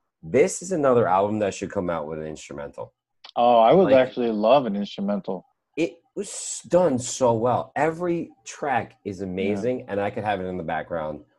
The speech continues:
Speaker 1: all the time.
Speaker 2: Yeah. I
Speaker 1: Like
Speaker 2: mean, we are not hip hop produce-, well, hip hop historians, so even to kinda go,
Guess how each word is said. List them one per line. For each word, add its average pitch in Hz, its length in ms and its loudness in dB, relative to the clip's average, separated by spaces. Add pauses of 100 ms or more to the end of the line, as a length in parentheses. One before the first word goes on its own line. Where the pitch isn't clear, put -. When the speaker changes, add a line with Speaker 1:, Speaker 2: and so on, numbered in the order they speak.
(180)
Speaker 1:
all 82 220 0
the - 60 -14
time. 95 280 -8
Speaker 2:
Yeah. - 60 -20 (400)
I 131 40 2
Speaker 1:
Like 139 60 2
Speaker 2:
mean, 151 200 4
we 175 200 6
are 147 180 8
not 131 380 2
hip 123 260 -2
hop 113 220 4
produce-, 113 420 -4
well, 123 200 0
hip 131 240 -4
hop 117 340 4
historians, 113 720 -2
so 113 240 0
even 139 260 -6
to 131 80 -12
kinda 113 260 -4
go, 107 220 -2